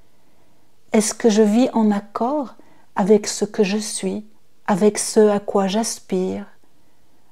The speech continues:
Ainsi, je me sens en vie, et j'ai envie de vivre tout le sens et la valeur que je mets dans l'existence. Le monde peut vaciller,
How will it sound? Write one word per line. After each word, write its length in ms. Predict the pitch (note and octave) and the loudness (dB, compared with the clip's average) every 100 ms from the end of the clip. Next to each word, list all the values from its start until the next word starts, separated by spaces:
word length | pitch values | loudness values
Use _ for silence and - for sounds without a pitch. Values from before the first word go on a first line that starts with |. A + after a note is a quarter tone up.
| - - A3 | -20 -6 2
Ainsi, 560 | G#3+ - - C4+ C#4 | 2 2 0 2 4
je 120 | G#3+ | 4
me 180 | G3 G3 | 2 2
sens 540 | G3 - - A3+ A#3 A#3 - | 0 -4 -2 0 0 -4 -4
en 200 | G#3+ G#3 | -2 0
vie, 480 | F#3+ F3+ F3+ F3+ F#3+ - - - - - - - - | -2 -4 -4 -6 -12 -20 -20 -20 -20 -20 -20 -20 -2
et 100 | A#3 | 4
j'ai 280 | G#3+ G#3 A3+ | 4 4 2
envie 560 | - B3+ A3+ A3+ A3+ G#3 - - - | 4 4 4 0 -2 -4 -10 -10 0
de 120 | G#3+ | 2
vivre 520 | G#3 A3 G3+ F#3 F3 - - | 4 2 0 -2 -6 -8 -2
tout 160 | C4 | 0
le 100 | A3 | 2
sens 640 | G#3+ - G3 G3 G#3 - E3+ - - - - - | 0 -4 -6 -6 -8 -12 -14 -16 -20 -20 -20 -2
et 100 | G#3+ | 2
la 120 | G3 | 2
valeur 460 | F3+ F#3 F#3 G#3+ G#3 | 2 -2 -2 -4 -6
que 120 | - | -8
je 120 | F3 | -6
mets 240 | F3+ F3+ F3 | -4 -2 -2
dans 160 | F3 | -4
l'existence. 1040 | F3 E3+ E3+ E3 - - E3+ E3+ - - - F#3 - - - - - - - - - - | -6 -8 -10 -10 -12 -12 -12 -12 -16 -18 -18 -20 -20 -20 -20 -20 -20 -20 -20 -20 -20 -2
Le 180 | G#3 G#3+ | 4 6
monde 340 | G#3+ A3+ A3+ G#3+ | 6 6 2 2
peut 160 | A3 | 4
vaciller, 760 | G3+ G3 - - - F#3+ G3 A3 | 4 2 -2 -6 -4 -2 -4 -8